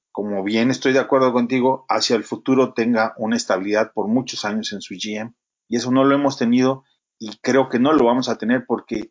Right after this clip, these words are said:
son nada peor que haber ido a los festejos de los cien años y verlos a todos en la cara, prometer cosas que no sucedieron y que probablemente no van a suceder.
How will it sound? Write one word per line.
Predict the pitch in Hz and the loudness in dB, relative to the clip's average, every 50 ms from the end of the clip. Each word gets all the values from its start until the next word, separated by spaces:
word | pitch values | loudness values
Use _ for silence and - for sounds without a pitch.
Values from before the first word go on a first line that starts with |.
| _ _ | _ _
son | - - 123 120 120 120 117 120 - _ _ _ _ _ _ _ - | -4 0 0 2 2 2 0 -2 -6 _ _ _ _ _ _ _ -2
nada | 120 131 175 190 208 185 - - | 2 2 4 4 2 0 2 2
peor | 143 131 127 135 160 - - - - _ _ | 2 2 4 4 4 2 0 -4 -10 _ _
que | - 120 110 | -2 0 0
haber | 113 127 135 143 | 2 2 2 4
ido | 147 139 143 139 - - | 4 4 4 4 4 2
a | 127 117 | 0 0
los | 110 104 - | -2 -4 -6
festejos | - 110 - - 147 135 - 143 117 | -10 -10 -4 -4 -4 -2 -2 -4 -2
de | 110 107 | -2 -4
los | 101 101 98 | -4 -4 -6
cien | - - 147 143 143 | -6 -6 -6 -4 -2
años | 131 123 131 135 151 185 208 - - _ _ _ _ _ _ - | -2 -2 -2 -2 -4 -6 -8 -10 -16 _ _ _ _ _ _ -2
y | 117 120 | 0 4
verlos | 135 143 160 190 196 147 - | 4 4 4 4 2 2 2
a | 127 104 - | -2 0 2
todos | 139 139 156 156 151 143 | 4 4 4 4 2 -2
en | 117 107 | -4 -4
la | 98 - | -6 -4
cara, | - 113 117 135 156 190 - _ _ _ _ _ _ _ | -2 0 0 0 0 -4 -8 _ _ _ _ _ _ _
prometer | - 254 240 247 247 - 277 151 - - | 0 2 2 2 2 2 2 2 2 0
cosas | - 151 147 143 165 170 165 - - - _ _ _ _ _ _ _ - | 0 0 2 2 0 0 0 -4 -8 -16 _ _ _ _ _ _ _ -8
que | - 120 | -4 0
no | 113 127 135 | 0 0 0
sucedieron | 135 135 110 113 110 104 104 98 90 85 - _ _ _ _ _ _ _ - | 0 -4 -4 -2 0 0 0 0 -2 -8 -12 _ _ _ _ _ _ _ -8
y | 127 | -4
que | 113 120 - | -4 -4 -2
probablemente | - 117 117 127 135 127 123 127 123 131 120 | 0 2 2 2 2 2 0 0 0 0 0
no | 117 110 113 | 2 2 2
van | 117 113 | 2 0
a | 104 | -2
suceder. | - - - 98 98 98 101 | -6 -10 -12 -10 -10 -12 -12